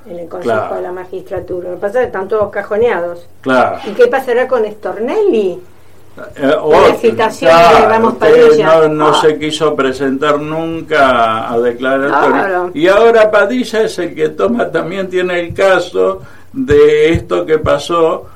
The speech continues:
Speaker 1: En Maipú.
Speaker 2: con, en Maipú.
Speaker 1: Pero lo derivó a la
Speaker 2: Con
Speaker 1: justicia electoral.
Speaker 2: Claro, pero le habían dado,
Speaker 1: Sí,
Speaker 2: lo
Speaker 1: cayó a él.
Speaker 2: presentaron
Speaker 1: Sí,
Speaker 2: a
Speaker 1: sí.
Speaker 2: él,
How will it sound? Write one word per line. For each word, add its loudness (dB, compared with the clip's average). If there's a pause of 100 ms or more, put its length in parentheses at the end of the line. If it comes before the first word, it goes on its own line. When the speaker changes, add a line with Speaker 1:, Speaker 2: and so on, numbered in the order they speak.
Speaker 1:
En 0
Maipú. 4
Speaker 2:
con, 2 (160)
en 0
Maipú. 2
Speaker 1:
Pero 4
lo 6
derivó 6
a 8
la 6
Speaker 2:
Con -4
Speaker 1:
justicia 0
electoral. 0 (160)
Speaker 2:
Claro, 2 (360)
pero 4
le 4
habían 2
dado, 2 (220)
Speaker 1:
Sí, 6
Speaker 2:
lo 6
Speaker 1:
cayó 2
a 4
él. 4
Speaker 2:
presentaron 4
Speaker 1:
Sí, 2
Speaker 2:
a 2
Speaker 1:
sí. 2 (100)
Speaker 2:
él, -6